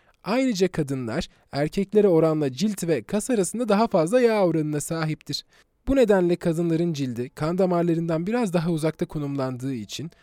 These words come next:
kadınlar hava durumunu daha soğuk hissedilebilir. Bir diğer farklılıksa kadınların erkeklere kıyasla daha düşük metabolik hıza sahip olmaları,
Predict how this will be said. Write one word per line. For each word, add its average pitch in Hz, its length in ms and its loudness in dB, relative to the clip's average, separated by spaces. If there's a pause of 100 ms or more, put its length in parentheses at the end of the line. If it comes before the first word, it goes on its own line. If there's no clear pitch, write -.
(160)
kadınlar 185 460 2
hava 165 300 -2
durumunu 233 380 0
daha 226 180 2
soğuk 180 300 0
hissedilebilir. 208 800 -4 (500)
Bir 202 180 0
diğer 135 260 4
farklılıksa 117 800 -6 (280)
kadınların 226 600 0
erkeklere 202 560 -2
kıyasla 196 420 2
daha 202 220 2
düşük 196 240 -4
metabolik 170 480 -2
hıza 170 160 -2
sahip 165 420 0
olmaları, 120 540 -4